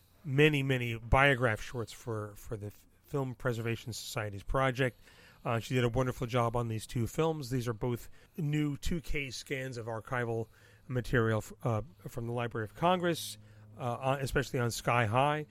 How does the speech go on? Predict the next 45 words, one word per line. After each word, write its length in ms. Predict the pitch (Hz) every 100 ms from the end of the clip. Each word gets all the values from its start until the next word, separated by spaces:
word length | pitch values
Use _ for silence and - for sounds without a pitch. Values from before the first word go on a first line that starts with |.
| -
And 220 | 139 127
these 180 | 147 117
will 140 | 135
be 380 | 120 120 123 120 -
aired 320 | 139 135 127 -
on 340 | 127 127 123
Turner 260 | - 131 120
Classic 380 | - 113 107 113
Movies 480 | 120 113 113 101 - -
in 280 | 127 120 135
May, 380 | 170 165 151 143
and 140 | 139
they'll 120 | 127
be 200 | 120 123
out 180 | 120 120
on 200 | 113 110
Blu-ray 360 | 117 117 110 104
and 120 | 107
D 100 | 110
V 140 | 104
D 140 | 101 101
at 80 | 104
some 200 | 113 110
point 220 | - 113
in 80 | 110
the 60 |
summer. 380 | - - 110 87 - _ _ _ - - - - - _ _ - _ -
Uh, 320 | 135 127 123
Sky 480 | - - 175 190 208
High 640 | 160 165 160 160 160 160 -
is 320 | 139 131 123
a, 320 | 151 131 123 123
a 80 | 127
film 360 | - 151 143 135
that 220 | 127 127 - - - -
was 160 | 139 - -
added 260 | 143 156
to 60 | 156
the 100 | 139
National 440 | 135 127 - 139
Film 340 | 120 - 135 127
Registry 500 | 110 107 107 120 117
in 240 | 117 113
nineteen 460 | 120 127 - 127 123
ninety-eight 840 | 120 120 117 113 131 95 - -